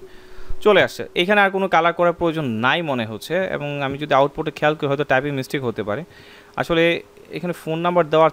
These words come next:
ছিল। আচ্ছা, যাই হোক, এটা আপনার ট্যাক্সে পরিবর্তন, আর কি ইচ্ছা করলে আমরা এখানে ট্যাক্স দিয়ে দিতে পারবো। আপাতত এটাই রাখছি, ট্যাক্স আর পরিবর্তন করতে যাচ্ছি না। নেক্সট সেকশনটা হচ্ছে বেশি ইম্পর্টেন্ট, কারণ নেক্সট হচ্ছে আমি এখানে ছবিটা আমাকে ব্যবহার করাটা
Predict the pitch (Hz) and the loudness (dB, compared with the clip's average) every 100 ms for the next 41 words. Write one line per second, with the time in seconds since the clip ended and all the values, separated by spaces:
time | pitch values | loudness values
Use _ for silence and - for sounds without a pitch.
0 | - 127 135 175 185 196 190 180 175 180 | 0 -2 0 4 4 4 4 2 2 2
1 | 151 135 131 190 180 - 220 202 185 156 | 0 -4 -2 0 0 0 0 2 2 2
2 | 127 127 113 113 147 - 151 143 135 143 | 0 0 -4 -4 -6 -6 -4 -4 -4 -4
3 | 135 127 127 147 113 101 95 143 220 - | -2 -4 -2 -6 -4 -4 -2 -4 -10 -14
4 | - - - 123 139 131 160 143 107 - | -20 -8 -4 0 0 2 2 2 2 -4
5 | 208 156 131 135 - 147 135 131 117 104 | -8 -6 -6 -6 -6 -6 -6 -6 -6 -6
6 | 98 - 170 196 - - - 139 202 - | -8 -6 -8 -10 -16 -20 -4 -2 -2 -2
7 | 196 - 180 175 151 127 123 107 101 98 | -4 -2 0 0 -2 -6 -6 -4 -6 -6
8 | 107 - 117 117 - - - 123 135 170 | -10 -6 -6 -6 -14 -20 -12 -8 -4 -4
9 | 165 170 165 160 156 165 - - 165 180 | 0 0 0 -2 -4 -8 -8 -4 -2 2
10 | 175 156 151 156 117 127 120 139 | 2 2 -2 -2 -2 -2 -8 -8